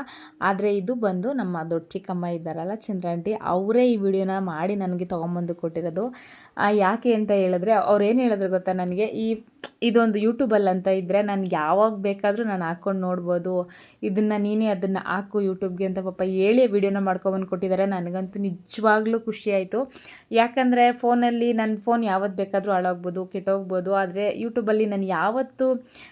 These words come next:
ಈ ರೀತಿ ನಾನು ಓಪನ್ ಮಾಡಿ ತೆಗ್ದಾಗ ಯಾವತ್ತಾದ್ರೂ ನೋಡ್ಬೋದು ಅನ್ನೋದೊಂದು ಖುಷಿ ಅವ್ರಿಗೆ. ಅದಕ್ಕೆ "ಇಲ್ಲ, ನೀನ್ ಅದನ್ನ YouTube-ಗೆ ಹಾಕು" ಅಂತ ಹೇಳಿ ಅವರೇ ಈ ವಿಡಿಯೋನ ಮಾಡ್ಕೊಬಂದು ನನಗೆ ಕೊಟ್ಟಿರೋದು. ನೋಡಿ, ಇವ್ರು ಕನ್ನಡಕ ಹಾಕ್ಕೊಂಡಿದ್ದಾರಲ್ಲ, ಆ, ಸಿಮೆಂಟ್ ಕಲರು ಮತ್ತೆ ಮರೂನ್ ಕಲರ್ ಸೀರೆ ಹಾಕ್ಕೊಂಡಿದ್ದಾರಲ್ಲ,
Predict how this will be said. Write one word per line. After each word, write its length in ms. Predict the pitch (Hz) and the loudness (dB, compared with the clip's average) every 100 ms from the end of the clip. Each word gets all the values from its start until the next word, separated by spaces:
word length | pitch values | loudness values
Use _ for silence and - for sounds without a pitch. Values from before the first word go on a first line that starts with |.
| _ 240 | _ 2
ಈ 120 | 247 | 4
ರೀತಿ 300 | 247 247 269 | 4 0 0
ನಾನು 220 | 247 214 | 0 2
ಓಪನ್ 340 | 208 214 233 | 0 2 0
ಮಾಡಿ 160 | 226 220 | 0 -2
ತೆಗ್ದಾಗ 360 | 226 202 208 208 | -4 -2 -2 0
ಯಾವತ್ತಾದ್ರೂ 540 | 185 196 208 202 208 | 0 0 0 0 0
ನೋಡ್ಬೋದು 560 | 202 190 190 190 185 190 | -2 -4 -2 -4 0 0
ಅನ್ನೋದೊಂದು 480 | 190 185 190 190 | 0 -2 -2 -4
ಖುಷಿ 400 | 208 208 - 226 | -8 -12 -6 -2
ಅವ್ರಿಗೆ. 260 | 208 185 196 | 0 0 -2
ಅದಕ್ಕೆ 400 | 190 190 196 208 | -4 -4 -2 -2
"ಇಲ್ಲ, 140 | 190 190 | 0 -2
ನೀನ್ 220 | 185 190 | -2 -4
ಅದನ್ನ 260 | 185 180 196 | -4 -4 -4
YouTube-ಗೆ 540 | 190 185 185 196 175 175 | -4 -4 -4 -8 -6 -6
ಹಾಕು" 380 | 185 196 202 | -8 -8 -4
ಅಂತ 160 | 185 185 | -4 -2
ಹೇಳಿ 220 | 175 185 | -2 -2
ಅವರೇ 440 | - 165 196 247 240 | -2 0 2 2 2
ಈ 40 | |
ವಿಡಿಯೋನ 320 | 208 190 190 | 2 0 0
ಮಾಡ್ಕೊಬಂದು 600 | 185 170 170 190 190 208 | -2 -6 -4 -2 -2 -2
ನನಗೆ 260 | 202 175 170 | -2 -4 -6
ಕೊಟ್ಟಿರೋದು. 640 | 175 165 180 165 196 247 - - - - _ | -8 -6 -6 -4 -6 -8 -12 -20 -20 -20 _
ನೋಡಿ, 240 | 208 196 214 | -4 0 0
ಇವ್ರು 720 | - 214 220 214 190 180 165 170 - - | -2 -2 0 0 0 0 -2 -6 -12 -4
ಕನ್ನಡಕ 340 | 196 175 175 | -2 -2 -4
ಹಾಕ್ಕೊಂಡಿದ್ದಾರಲ್ಲ, 760 | 175 175 175 175 165 165 165 175 214 196 175 _ _ _ _ 185 | -8 -6 -6 -6 -6 -4 -4 -4 -4 -4 -8 _ _ _ _ -6
ಆ, 220 | 180 180 | -2 -4
ಸಿಮೆಂಟ್ 440 | 180 220 214 202 | -2 -2 -2 -2
ಕಲರು 300 | 202 190 196 | -2 0 0
ಮತ್ತೆ 440 | 285 208 180 254 240 | 0 -2 -4 -2 0
ಮರೂನ್ 400 | 185 180 190 185 | 2 0 0 -2
ಕಲರ್ 240 | 180 180 | -2 -4
ಸೀರೆ 240 | 180 180 175 | -4 -4 -4
ಹಾಕ್ಕೊಂಡಿದ್ದಾರಲ್ಲ, 580 | 175 175 170 170 175 | -6 -10 -10 -8 -6